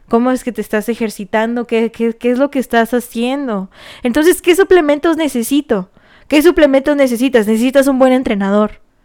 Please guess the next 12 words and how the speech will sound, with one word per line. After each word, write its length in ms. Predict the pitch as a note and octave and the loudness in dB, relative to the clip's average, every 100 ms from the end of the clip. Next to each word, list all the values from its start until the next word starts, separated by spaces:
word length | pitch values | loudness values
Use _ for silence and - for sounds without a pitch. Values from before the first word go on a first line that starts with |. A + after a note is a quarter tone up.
| _ _ | _ _
Necesitas 960 | F#3+ A3 A3 G3+ A#3+ B3+ C4+ C4+ - - _ _ _ _ _ _ _ _ - | -2 -2 -2 -2 -2 6 6 6 0 -18 _ _ _ _ _ _ _ _ -2
primero 420 | A3 A#3 B3+ C4+ | 0 4 6 8
ver 260 | C4 C4 - | 8 4 0
qué, 180 | A#3+ A#3 | -4 2
qué 120 | A#3+ | 2
problemas 580 | B3+ B3 A#3+ B3 A#3 - | 4 6 6 4 -4 -4
tienes, 360 | A#3+ A#3+ G#3+ | -4 -4 -4
¿no? 120 | G#3+ | -4
Y 100 | A#3 | -2
eso 180 | A3+ B3 | -4 -2
en 60 | A#3+ | -2
el 260 | A3 G#3 | -2 -6